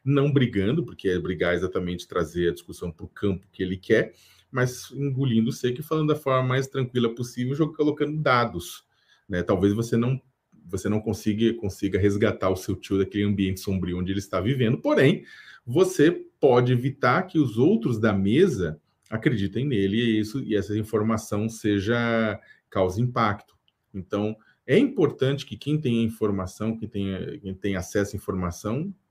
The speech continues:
possa fazer essa disputa no dia a dia. Essa disputa é, é fundamental, né? E essa disputa não é através da porrada, da bomba, do xingamento,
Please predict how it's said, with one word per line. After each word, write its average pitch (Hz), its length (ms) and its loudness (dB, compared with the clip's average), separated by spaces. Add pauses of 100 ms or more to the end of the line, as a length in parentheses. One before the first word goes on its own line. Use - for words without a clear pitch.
(140)
possa 196 420 4
fazer 90 520 0
essa 87 220 -2
disputa 92 680 0
no 87 120 -2
dia 85 220 0
a 78 40 2
dia. 76 360 -4 (540)
Essa 80 200 -6
disputa 117 460 -2
é, 294 440 0
é - 20 0
fundamental, 208 880 0 (360)
né? 104 160 4
E 110 40 6
essa 120 200 6
disputa 165 400 2
não 202 200 6
é 190 80 4
através 147 400 4
da 113 100 0
porrada, 95 640 -2
da 78 140 -2
bomba, 92 560 2
do 80 80 -4
xingamento, 92 960 0